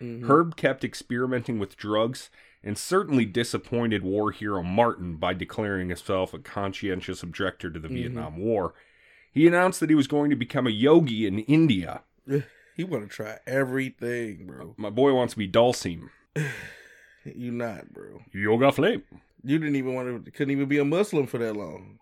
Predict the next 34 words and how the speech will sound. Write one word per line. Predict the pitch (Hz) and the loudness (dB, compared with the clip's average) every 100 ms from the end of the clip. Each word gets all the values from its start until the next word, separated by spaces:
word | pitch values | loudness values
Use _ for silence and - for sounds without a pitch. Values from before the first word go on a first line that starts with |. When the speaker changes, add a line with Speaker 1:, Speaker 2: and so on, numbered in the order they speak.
| _ | _
Speaker 2:
Seriously. | - - 92 101 92 - - 67 - - _ - | -16 -4 0 0 -2 -6 -12 -14 -14 -20 _ -4
Or | 104 104 | 0 0
whatever | 92 98 101 110 98 | 0 2 2 0 -2
Eastern | 90 - 90 85 | -4 -6 -10 -8
religion. | 82 82 73 131 | -8 -8 -8 -6
I | 85 | -4
Speaker 1:
Yeah. | |
Speaker 2:
think | 110 123 | 0 2
it | 113 | 2
was | 101 | 0
more | 101 87 | -2 -4
Chinese. | - - 95 92 87 80 73 - - - - - | -6 -6 -4 -4 -6 -8 -10 -12 -14 -16 -16 -10
Speaker 1:
Oh, | 123 104 60 - | -8 -8 -12 -16
okay. | - | -6
Speaker 2:
Chinesey. | 107 98 95 90 82 76 _ - | -4 -2 -4 -6 -8 -12 _ -4
Maybe | 113 120 101 92 | 0 0 -2 -4
Indian-y. | 85 87 80 78 76 _ - | -6 -6 -8 -10 -14 _ -12
Speaker 1:
Oh, | 127 117 | -10 -8
okay. | 110 113 | -10 -6
Speaker 2:
Hindu. | 104 165 160 107 80 - _ | 2 4 6 4 -2 -10 _
That's | - 101 160 | -6 -2 0
what | 98 | 0
Speaker 1:
Okay, | - | 0
Speaker 2:
it | |
would | 117 | 0
Speaker 1:
yeah, | 120 | 0
Speaker 2:
probably | 110 101 92 80 | 2 2 0 -4
Speaker 1:
okay. | |
Speaker 2:
be. | 78 73 _ - | -10 -14 _ -10
Buddhist. | 98 123 123 - - - - - | 0 2 2 -2 -8 -18 -20 -14
Speaker 1:
Uh. | 113 110 110 107 _ _ - - _ _ | -10 -10 -10 -14 _ _ -20 -20 _ _
Speaker 2:
Buddhist. | 95 87 117 113 - - - - _ | -18 -2 0 0 -6 -10 -18 -20 _
Finally, | _ 190 226 240 196 | _ 6 8 8 8
though, | 156 165 | 8 6